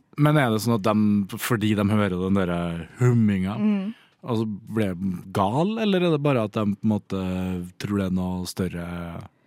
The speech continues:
Speaker 1: Det er kanskje det
Speaker 2: Først,
Speaker 1: samme. <laughs>
Speaker 2: ja, først så tror de at de er, eh, gale, men etter hvert, med litt manipa-, manipulasjon fra filosofen Howard,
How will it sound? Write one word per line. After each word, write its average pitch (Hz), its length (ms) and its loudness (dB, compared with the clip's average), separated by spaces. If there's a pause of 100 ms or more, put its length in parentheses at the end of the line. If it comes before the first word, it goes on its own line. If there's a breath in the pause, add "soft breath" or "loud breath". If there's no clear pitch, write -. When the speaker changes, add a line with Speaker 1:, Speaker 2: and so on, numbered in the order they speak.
Speaker 1:
Det - 100 -6
er - 20 -2
kanskje 233 280 0
det - 20 -2
Speaker 2:
Først, - 280 -4
Speaker 1:
samme. - 320 -2
<laughs> - 80 -16
Speaker 2:
ja, 233 160 4
først - 600 -4
så - 160 -6
tror 208 200 0
de 196 80 -2
at 190 100 -8
de 220 80 -4
er, 185 380 -4
eh, 180 400 -6
gale, 185 400 0
men 202 160 0
etter 202 200 -4
hvert, - 480 -6 (420 soft breath)
med 208 300 4
litt 202 140 -4
manipa-, 202 440 -2 (120)
manipulasjon 214 1040 2
fra 208 240 -2
filosofen 214 560 -4
Howard, 220 540 -4